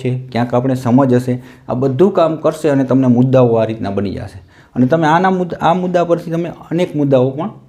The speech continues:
લખી શકો છો. તો આપણે જોઈએ તો છૂટા પાઠમાં એકમ, પેટા એકમ અને મુદ્દા આધારિત હોય છે. છૂટો પાઠ તમે સ્ટ્રે લેસન છે,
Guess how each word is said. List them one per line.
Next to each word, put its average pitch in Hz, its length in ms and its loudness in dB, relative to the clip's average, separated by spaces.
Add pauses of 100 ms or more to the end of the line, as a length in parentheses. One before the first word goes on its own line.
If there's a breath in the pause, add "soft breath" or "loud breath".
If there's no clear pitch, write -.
(140)
લખી 113 340 -2
શકો 101 220 -4
છો. 110 180 -12 (420 loud breath)
તો 165 80 2
આપણે 208 160 4
જોઈએ 220 260 4
તો 220 160 2 (220)
છૂટા - 420 -4
પાઠમાં 165 600 -2
એકમ, 214 340 0
પેટા 175 320 0
એકમ 131 260 -2
અને 135 140 0 (100)
મુદ્દા 135 280 2
આધારિત 104 360 -4
હોય 98 240 -10
છે. - 80 -20 (840)
છૂટો - 400 0
પાઠ 165 260 0
તમે 131 240 2
સ્ટ્રે 135 280 2
લેસન 135 380 -2
છે, 139 80 -6